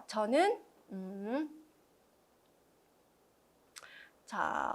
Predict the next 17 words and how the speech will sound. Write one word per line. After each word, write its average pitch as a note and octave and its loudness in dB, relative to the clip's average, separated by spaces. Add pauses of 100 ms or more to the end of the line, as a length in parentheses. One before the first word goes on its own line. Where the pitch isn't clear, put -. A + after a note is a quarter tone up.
어떤 C#4 -2
걸 A3+ 0
할까요? G3 2
자, F#3 0
쿠키 - -10
이런 D4+ -4 (580)
거, E4 -10
어, - -14
자, - -12 (1080)
중에서, A#2 -12 (1200)
아, G3 -6
저는 B3+ 2
요거로 D#4 10
해보겠습니다. F#3+ 0
<laughs> A#3 4 (240)
조금 C#4 0
특이하죠? D#4 10